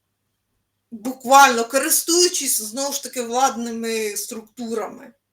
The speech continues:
починає спочатку наїжджати на військових, а ми мовчали, а потім, е, почалися наїзди на народ. А що ви думали, народ, що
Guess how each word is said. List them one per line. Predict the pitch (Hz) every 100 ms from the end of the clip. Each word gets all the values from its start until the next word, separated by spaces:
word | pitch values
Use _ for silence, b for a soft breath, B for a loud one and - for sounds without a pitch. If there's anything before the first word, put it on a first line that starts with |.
| _ _ _ _ _ _ _ _ _ _ -
починає | 214 254 269 262 247 208 - _ _ _ _ -
спочатку | - 240 254 269 -
наїжджати | 233 220 226 220 226 233
на | 220 202
військових, | 190 175 - 208 190 220 320 - _ _ _ _ _ -
а | 240
ми | 233 226
мовчали, | 196 180 - 165 185 196 247 - _ B B B
а | 226
потім, | 233 277 370 440 466 427
е, | 294 254 226
почалися | 220 - 254 233 262 370 403
наїзди | 254 214 214 262 247
на | 262 254
народ. | 254 240 196 160
А | -
що | - - -
ви | -
думали, | - - - - 180
народ, | 180 180 180 - -
що | - - - -